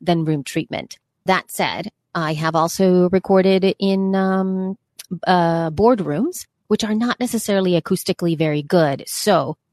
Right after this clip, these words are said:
given the microphones that I mentioned before, like the dynamic microphones that I mentioned before, they are very good for being able to be really focused on people's voices. So making sure that people are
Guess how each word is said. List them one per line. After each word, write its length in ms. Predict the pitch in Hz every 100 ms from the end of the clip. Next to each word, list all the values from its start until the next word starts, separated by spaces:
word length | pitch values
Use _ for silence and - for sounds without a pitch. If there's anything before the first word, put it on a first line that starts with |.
| -
given 240 | 214 247
the 100 | 262
microphones 580 | 226 208 208 - 190 180
that 100 | 180
I 80 | 165
mentioned 440 | 160 156 - 147
before, 600 | 170 - 320 247 175 170 165
like 340 | 170 156 156
the 100 | 160
dynamic 580 | 156 151 165 233 254 220
microphones 800 | 196 190 185 - 180 175 175 170
that 120 | 143
I 80 | 143
mentioned 480 | 165 185 - 196
before, 540 | 190 - 165 165 160 160 _ _
they 120 | 170 151
are 100 | 147
very 500 | 147 185 196 202 190
good 420 | 180 165 160 165
for 160 | 165
being 320 | 151 165 165 156
able 260 | 160 151 160
to 100 | -
be 160 | 151 147
really 300 | 170 196 196
focused 400 | - 175 170 -
on 100 | 156
people's 340 | 156 147 147
voices. 540 | - 185 175 180 175 - _ -
So 200 | - 185
making 460 | 175 170 170 226
sure 320 | 214 196 175 170
that 180 | 165
people 320 | - 180 156 147
are 180 | 143